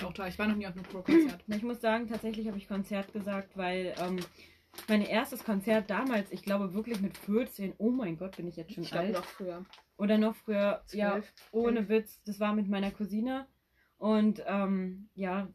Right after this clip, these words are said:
Speaker 1: mein erstes Konzert war definitiv bei Crow und es war sowas von schön. Wir standen alle in der Masse und, ähm, es hat auf einmal angefangen zu regnen, die Sonne ging unter. Es war einfach wirklich das erste Konzert und komplett legendär. Also in dem Sinne, Prost.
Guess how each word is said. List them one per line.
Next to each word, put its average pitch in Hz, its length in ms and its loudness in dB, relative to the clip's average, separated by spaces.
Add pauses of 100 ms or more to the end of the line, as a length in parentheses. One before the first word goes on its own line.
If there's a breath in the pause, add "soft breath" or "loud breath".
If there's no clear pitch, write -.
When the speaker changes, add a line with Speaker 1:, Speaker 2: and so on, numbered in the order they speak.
(160)
Speaker 1:
mein 202 160 2
erstes 214 240 -4
Konzert 214 360 -2
war 208 80 -2
definitiv 214 520 -2
bei 185 280 0 (140)
Crow 202 220 -2
und 180 100 -2
es 180 100 -14
war 175 160 -2 (480 loud breath)
sowas 220 260 4
von 208 140 0
schön. 208 180 0
Wir 196 80 -2
standen 208 280 0
alle 196 220 0
in 196 80 2
der 185 100 2
Masse 202 460 0 (340 loud breath)
und, 196 480 2
ähm, 170 400 -4 (120)
es 190 120 -8
hat 208 120 2
auf 196 100 -2
einmal 196 180 0
angefangen 196 320 -2
zu - 140 -8
regnen, 220 420 4
die 202 80 0
Sonne 208 240 0
ging 190 220 -4
unter. 196 220 -4
Es 196 140 -6
war 185 100 0
einfach 185 260 -2
wirklich 185 220 -8
das - 60 -20
erste 233 220 -6
Konzert 180 380 -6
und 180 60 -8
komplett 185 360 -4 (320 soft breath)
legendär. 196 960 2
Also 180 380 -6
in 196 80 -2
dem 185 160 -4
Sinne, 185 340 -6
Prost. - 400 -12